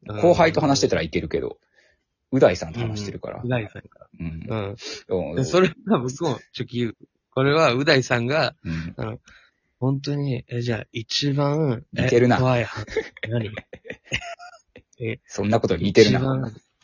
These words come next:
Speaker 1: 一番怖い話って何？って。<laughs> 言われたら、言うじゃないですか。
Speaker 2: <laughs> でも、その、怖い話の尺が長かったな。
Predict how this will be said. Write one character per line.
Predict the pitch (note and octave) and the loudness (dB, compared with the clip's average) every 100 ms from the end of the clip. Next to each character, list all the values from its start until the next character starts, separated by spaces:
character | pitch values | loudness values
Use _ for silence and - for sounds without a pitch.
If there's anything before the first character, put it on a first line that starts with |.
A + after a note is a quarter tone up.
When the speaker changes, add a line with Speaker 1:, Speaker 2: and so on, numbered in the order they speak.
| _ _ _ _ | _ _ _ _
Speaker 1:
一 | - - C#3 | -20 -6 -2
番 | C3+ C#3+ C3 | 2 2 0
怖 | C3+ C#3 A#2 | 0 0 0
い | |
話 | G#2 G2+ | -4 -10
っ | |
て | - | -10
何？ | G#2 G2+ G2 | -10 -10 -14
っ | - _ _ _ _ | -20 _ _ _ _
て。 | - - - - - _ - | -18 -16 -16 -18 -20 _ 0
<laughs> | G4+ - A4 G#4 | 2 2 6 6
言 | B2+ | 6
わ | E3 | 4
れ | F#3 | 4
た | - | 2
ら、 | G#2+ - _ - | -4 -8 _ -18
言 | A2 A2 A2 C#3 | -12 -4 0 0
う | |
じ | F3+ | 2
ゃ | B2+ | 0
な | |
い | |
で | G2+ | -4
す | - | -10
か。 | - - - _ - - - - _ _ - | -14 -14 -16 _ -20 -18 -20 -20 _ _ -8
Speaker 2:
<laughs> | - - G#5+ - - - - - - _ - _ - | -4 -2 -2 -2 0 -2 -2 -12 -12 _ -20 _ -14
で | - | -12
も、 | |
そ | - D#4 D4 | -4 -2 -2
の、 | D4 C#4 D4+ C4+ - _ - | -2 -2 -2 -4 -8 _ -18
怖 | - E3 B2+ | 2 6 6
い | |
話 | F#2 G2+ G#2 - | 4 2 2 0
の | F2 | -2
尺 | - G#2 - G#2+ | -4 -4 -2 0
が | G2 F2+ - | 0 -2 -2
長 | G#2+ A#2 B2+ D3 | -2 -2 -2 -2
か | - - | -4 -8
っ | - - | -12 -14
た | - | -14
な。 | - | -14